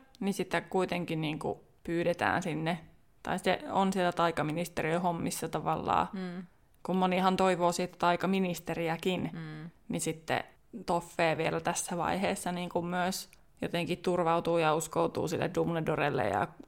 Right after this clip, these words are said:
Speaker 1: niinku ymmärtää sen, että siitä on hyötyäkin siitä Dumbledoresta.
Speaker 2: Mutta mä niinku ehkä mietin sitä siinä mielessä, että miten se Dumbledore nyt olisi tälleen tajunnut, että hän menee sinne Lontooseen silleen,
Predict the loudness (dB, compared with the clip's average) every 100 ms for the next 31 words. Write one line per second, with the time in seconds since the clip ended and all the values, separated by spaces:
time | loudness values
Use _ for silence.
0 | -10 -2 2 4 4 2 2 2 4 0
1 | -2 -4 -4 -6 -4 -2 0 4 4 4
2 | 4 2 2 0 -2 -2 -2 0 0 -2
3 | -2 -2 -2 -2 -2 -2 -2 -4 -20 -8
4 | -6 -2 0 0 -2 _ _ -8 -2 -2
5 | -4 -10 -20 -8 -2 0 2 0 0 0
6 | 2 0 -2 -2 -2 -2 0 0 0 0
7 | 0 0 -4 -2 -2 0 0 -2 -2 -2
8 | 0 2 2 0 -2 -4 -4 -4 -4 -4
9 | -2 -2 -2 -2 -2 -6 -8 -8 -4 -2
10 | -2 -2 -4 -4 -4 0 0 0 -4 -4
11 | -6 -6 -8 -6 -4 -4